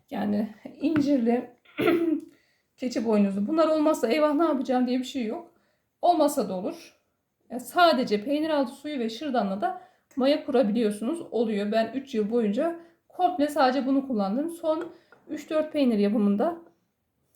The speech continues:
bunu kullanıyorum. Öğrendiğime göre anneannem de, e, içine şey, e, kekik, incir vesaire atarmış.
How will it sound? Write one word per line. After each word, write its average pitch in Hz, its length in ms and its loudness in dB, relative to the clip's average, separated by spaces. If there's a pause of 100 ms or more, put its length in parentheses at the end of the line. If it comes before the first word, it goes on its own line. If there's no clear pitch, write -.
(380)
bunu 269 200 2
kullanıyorum. 220 720 -2 (180)
Öğrendiğime 285 640 4
göre 214 220 0
anneannem 247 600 0
de, - 140 -2 (580)
e, - 260 -6
içine 214 320 -2
şey, 208 400 -4
e, 190 760 -4 (520)
kekik, - 640 -8 (460)
incir 240 600 -2 (180)
vesaire 220 480 0
atarmış. - 540 -6